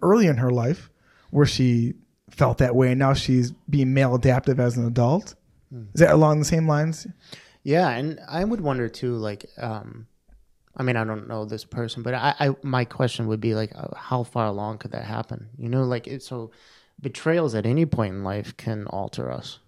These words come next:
Speaker 1: Yeah.
Speaker 2: You know, so, uh, let's say you're in a marriage and you really believe in your partner and that it's going to last forever, and they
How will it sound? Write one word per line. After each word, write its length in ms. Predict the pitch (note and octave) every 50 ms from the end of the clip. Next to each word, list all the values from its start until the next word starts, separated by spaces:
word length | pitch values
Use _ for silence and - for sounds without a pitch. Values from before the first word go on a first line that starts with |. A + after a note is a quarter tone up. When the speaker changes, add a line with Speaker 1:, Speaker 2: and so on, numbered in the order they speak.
| _ _ -
Speaker 1:
Yeah. 360 | D#3 D3 C3+ B2+ C3+ C3+ A#2
Speaker 2:
You 60 | A2+
know, 160 | A2 A2 A2
so, 300 | G#2+ - - B2 A2+ A2+ A2+
uh, 460 | - - A#2+ A#2 A2+ A2+ - - - - _ _ _ _ _ _ _ _ -
let's 100 | - -
say 120 | - B2+ A2+
you're 160 | A2 A2 G#2+
in 60 | G#2
a 40 | G2+
marriage 400 | G2+ G2+ G#2 G#2+ G#2+ A2+ A2 G2+ G#2+
and 100 | G#2 G2+
you 60 | G2+
really 240 | G2+ G#2+ G#2 G2+ G#2+
believe 400 | G#2 - G#2+ G#2+ A2 G#2 G2+ G#2+ _ _ _ _ _ _ _ _ _ _ - - - -
in 180 | - C3 A2+ G#2+
your 80 | G#2+
partner 420 | G#2 - - A2+ A2 - - A#2 A2+
and 140 | A2 A2+
that 120 | A2 G#2+ A2
it's 120 | A2+ A2+ -
going 360 | - - G#2+ G#2+ A2 G#2+ A2
to 100 | A2 G2+ - - - _ -
last 340 | A#2+ A#2+ A2+ A2+ A2 -
forever, 540 | - A2+ G#2+ G#2+ A#2 A2 B2 B2+ B2 A#2+ A#2+ - -
and 400 | A2+ A2+ A2 A2 A2+ A2 G#2+ G#2+ _ _ _ _ _ _ _ _ _ _ _ _ -
they 600 | A2+ A2 A#2+ B2+ A#2+ A#2 A2+ A2+ A2+ A2+ - -